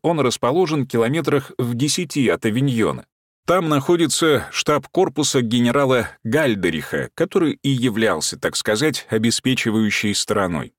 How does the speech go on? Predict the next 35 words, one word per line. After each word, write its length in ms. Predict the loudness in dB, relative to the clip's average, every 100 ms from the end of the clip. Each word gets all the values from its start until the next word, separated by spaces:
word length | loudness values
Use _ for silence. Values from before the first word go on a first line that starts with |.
| _ _ _
Я 180 | -2 0
почему-то 420 | 0 0 0 0
вообразил, 560 | 0 0 0 0 0 -2
что 420 | 0 0 2 0
все 280 | -2 -2 0
в 40 |
его 260 | 0 0 0
штабе 360 | 0 0 0
и 180 | -2 -4
будет 400 | -2 0 0 -2
происходить. 720 | -2 -2 -2 0 -2 -2 -10 -16 _ _ _
Но 80 | -2
если 400 | 0 0 -2 -6 -8 _
заговор 600 | -4 0 0 0 -4 -6
генералов, 760 | -6 0 0 2 0 -2 -10 _ _
то 120 | -2
где 240 | 2 0
же 140 | 2 -2
еще? 380 | 0 0 -2 -6 _ _ _
Не 120 | 0
в 60 | 0
кабак 400 | 0 0 0 0
ведь 140 | -6
в 60 | -4
самом 340 | -2 0 0
деле 240 | 0 0 0
переться 480 | 0 0 0 -2 -2
для 160 | -2
переговоров. 640 | 0 2 2 2 0 -2 -10 _ _
Это 220 | -4 -2
же 180 | 0 -2 -4 _ _ 0
не 140 | 2
российских 760 | 2 0 -2 -2 -4 -4 -8 -8
генералов 680 | 0 2 2 2 -2 -6 -6
заговор. 560 | -2 0 -2 -8 -12